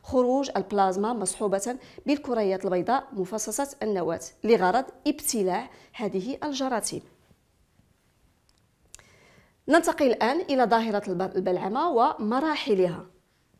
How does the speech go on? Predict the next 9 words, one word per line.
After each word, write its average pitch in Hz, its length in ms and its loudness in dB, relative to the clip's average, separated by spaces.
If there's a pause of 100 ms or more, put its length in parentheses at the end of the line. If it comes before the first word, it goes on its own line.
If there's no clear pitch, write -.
(1040)
إذا 196 140 0
لاحظوا 190 400 0
معي 208 320 -2 (680)
هذه، 233 520 4
آه، 185 340 2
ال-، 175 400 0
البلعمية 190 720 6
أو 190 440 2
هنا 202 540 2